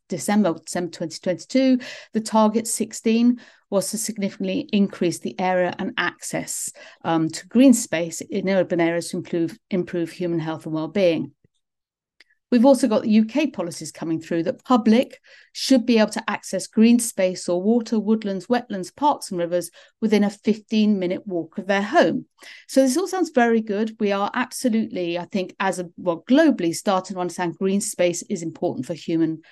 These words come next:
health and well-being. But what sort of green space are we talking about within fifteen minutes of our homes? What's best for the health and well-being?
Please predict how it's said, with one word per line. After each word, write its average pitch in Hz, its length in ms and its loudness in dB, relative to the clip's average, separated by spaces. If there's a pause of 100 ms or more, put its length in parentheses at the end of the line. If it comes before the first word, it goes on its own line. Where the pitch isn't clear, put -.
(220)
health 151 240 -6
and 170 100 -4
well-being. 165 560 0 (1300)
But 294 360 0 (540)
what 285 260 0
sort 359 260 -4
of 285 120 -2
green 254 180 8
space 196 420 0
are 226 40 -4
we 233 100 -2
talking 294 460 0
about 165 360 -6
within 220 300 4
fifteen 220 640 0
minutes - 540 -2 (100)
of 190 160 0
our 190 140 0
homes? 185 560 -2
What's - 240 -4 (140)
best - 560 -2
for 214 80 2
the 196 380 -2
health 190 300 -2
and 185 80 -2
well-being? 180 560 0